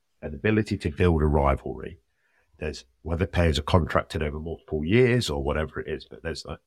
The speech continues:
like, you look at the American kind of franchise where rookies earn a certain amount and then the contracts go up and you get e-, everything else that goes with it. And if that player moves to another team, that salary is moved over, so you run it like that.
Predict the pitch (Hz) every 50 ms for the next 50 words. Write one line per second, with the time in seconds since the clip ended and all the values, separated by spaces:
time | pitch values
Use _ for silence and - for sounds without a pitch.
0 | _ _ - 64 - _ - 85 76 - 85 85 - - - - 82 82 80 78
1 | 82 76 - - 73 71 - - 65 62 - - 69 71 71 - 73 71 71 73
2 | - - 71 69 69 - _ _ _ _ _ _ _ _ _ - 85 78 - -
3 | 87 76 71 76 73 73 69 73 - - 82 78 76 73 73 71 71 71 - 71
4 | 71 73 71 69 - - 82 78 - - - - - - - 73 69 69 71 69
5 | - _ _ _ _ _ _ _ _ _ - 87 76 71 69 - 73 67 - -
6 | _ _ _ _ _ _ _ _ _ _ _ _ _ _ - 78 - _ _ -
7 | 76 - - 73 82 - 87 73 82 82 82 78 - - - - 80 - 101 101
8 | - - - 80 78 - - 95 87 - - - 85 80 78 78 82 85 85 82
9 | - - 78 76 76 78 - - - - 95 98 98 95 90 - _ _ _ _
10 | _ _ 87 - - - - - 87 82 82 80 76 76 73 - - 78 78 71
11 | 71 78 80 80 - 92 92 87 - - 69 67 76 73 71 73 76 78 73 73
12 | - - 71 67 65 - - 82 80